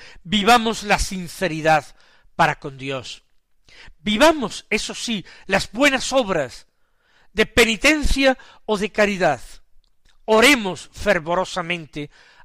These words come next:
a Dios nuestro Padre. Ayunemos en los momentos en que queramos de alcanzar de Él alguna gracia particular,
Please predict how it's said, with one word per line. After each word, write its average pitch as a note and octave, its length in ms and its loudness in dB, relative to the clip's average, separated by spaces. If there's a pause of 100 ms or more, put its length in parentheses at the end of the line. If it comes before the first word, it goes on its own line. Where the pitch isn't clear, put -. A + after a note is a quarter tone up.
(100)
a F3 100 2
Dios D#3 440 -4
nuestro D#3+ 480 -10
Padre. B2+ 460 -2 (340)
Ayunemos E3+ 840 -4 (300)
en F#3 160 -4
los G3 180 -4
momentos G#3+ 720 -4
en G3 160 -12
que - 200 -8
queramos F#3 460 0
de F#3 80 -4
alcanzar D#3+ 840 -2
de C#3 200 -4
Él D#3+ 200 -8 (300)
alguna F3+ 380 -2
gracia G3 500 0
particular, D#3 800 -4